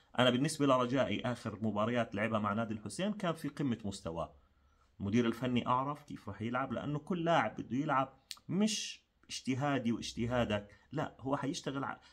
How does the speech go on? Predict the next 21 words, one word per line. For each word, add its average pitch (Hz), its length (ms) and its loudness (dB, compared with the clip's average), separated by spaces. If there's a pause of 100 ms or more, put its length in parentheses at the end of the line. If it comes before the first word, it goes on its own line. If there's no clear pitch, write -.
(140)
حيلعب 131 360 4
عشان 151 280 2
مزايا 131 460 4
معينة 123 460 2
يطلبها 123 460 -2
منه 123 200 0
المدرب 113 440 0
بالملعب. 92 460 -4 (2500)
إحنا 113 240 4
إذا 107 100 2
خرجنا 147 400 4
بالكرة 180 600 4 (1400)
حنلقى 127 360 2
المساحات، 98 600 -6 (1400)
إذا 107 100 -2
ثبتنا 156 400 6
بنص 165 300 2
الملعب 156 400 4
وسكرنا 165 500 -2
بنص 170 280 -4
الملعب 175 520 4